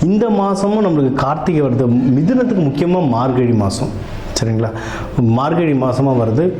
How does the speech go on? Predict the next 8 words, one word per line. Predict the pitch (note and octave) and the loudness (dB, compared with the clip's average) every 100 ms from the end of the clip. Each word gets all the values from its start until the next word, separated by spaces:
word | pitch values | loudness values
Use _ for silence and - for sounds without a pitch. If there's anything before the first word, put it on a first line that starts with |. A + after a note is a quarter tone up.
| - | 0
கோவிலுக்கு | F3 G#3+ G#3+ D#3+ C3+ | 0 2 0 0 0
எவ்வளோ | B2+ E3+ A3 G#3 | 0 2 2 2
போக | E3 C3+ | 0 0
முடியுமோ | C3+ C3+ D3+ C#3+ | 2 2 0 0
போங்க, | B2 F#3+ A3+ - - - - | 0 0 -2 -6 -6 -6 -2
ஃபேமிலியோட | F3 E3 A3 B3 A#3 G#3+ D#3+ D3 | 0 0 2 2 2 2 0 0
போங்க, | C3+ F3 B3 - - F3 | 2 2 0 -2 -2 0
குழந்தைங்களோட | G#3 C4 B3+ A#3 F#3 | 0 2 2 2 2